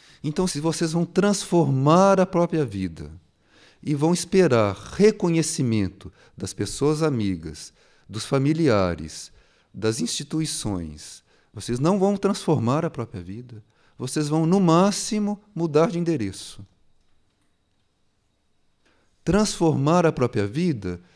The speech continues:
é sair do esquema normal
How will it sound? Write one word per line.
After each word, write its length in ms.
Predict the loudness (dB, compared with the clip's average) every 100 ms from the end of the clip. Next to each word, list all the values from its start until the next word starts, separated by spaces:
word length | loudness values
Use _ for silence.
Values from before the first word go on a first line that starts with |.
| _
é 120 | -6 -4
sair 880 | -2 2 4 6 4 2 2 -2
do 160 | -2 -2
esquema 500 | -2 -4 -2 -2 0
normal 720 | 2 2 2 4 4 4 0